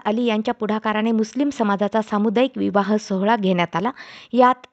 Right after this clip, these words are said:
एकोणतीस विवाह लावण्यात आले. यावेळी उपमुख्यमंत्री माननीय अजितदादा पवार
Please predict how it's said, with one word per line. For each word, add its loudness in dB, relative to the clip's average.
एकोणतीस -4
विवाह 0
लावण्यात -2
आले. -4
यावेळी 4
उपमुख्यमंत्री -4
माननीय 0
अजितदादा 0
पवार 0